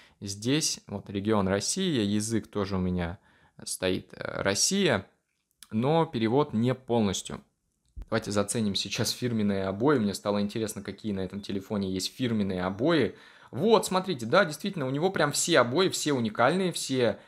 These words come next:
эксклюзивные. Таких обоев я на обычных Xiaomi не встречал. Это все, все обои связаны вот с какой-то такой игровой тематикой. Такие вот какие-то геометрические фигуры, яркие цвета,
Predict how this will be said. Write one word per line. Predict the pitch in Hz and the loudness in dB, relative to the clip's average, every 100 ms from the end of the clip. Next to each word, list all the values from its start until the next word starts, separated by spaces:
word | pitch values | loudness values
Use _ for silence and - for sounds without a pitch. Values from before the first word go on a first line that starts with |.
| - | -12
эксклюзивные. | 107 - 127 113 110 180 180 | -10 -8 -4 -2 0 2 2
Таких | 143 123 139 123 | 0 -2 -2 0
обоев | 113 123 107 - | 2 4 2 2
я | 107 | 0
на | 101 98 | 2 0
обычных | - 117 113 101 | -2 -4 -6 -6
Xiaomi | - 107 107 | 0 0 2
не | 104 | 0
встречал. | 95 - 104 104 156 208 - - _ | -2 -2 0 4 4 4 -2 -18 _
Это | - 113 | -6 -4
все, | 120 - 147 - | -2 2 2 2
все | - 156 131 | 2 4 6
обои | 110 147 196 | 6 4 4
связаны | - 127 143 123 | 4 4 4 2
вот | 104 - _ | 0 -2 _
с | - | -8
какой-то | 117 135 - | -2 -2 -2
такой | 104 117 | -4 0
игровой | 101 107 110 104 - | 4 4 4 0 -6
тематикой. | 107 101 87 - 90 98 _ _ _ _ | 0 2 0 -4 -12 -14 _ _ _ _
Такие | - 98 107 | -10 -6 -2
вот | 95 | -2
какие-то | 104 95 92 | -2 -6 -6
геометрические | 98 104 113 117 110 - - 104 | -2 0 0 -2 -4 -6 -6 -8
фигуры, | - 127 196 175 | -6 0 2 4
яркие | 110 127 113 - 107 | 4 4 4 2 -8
цвета, | 98 - 104 - 156 190 | -6 -6 -4 4 4 4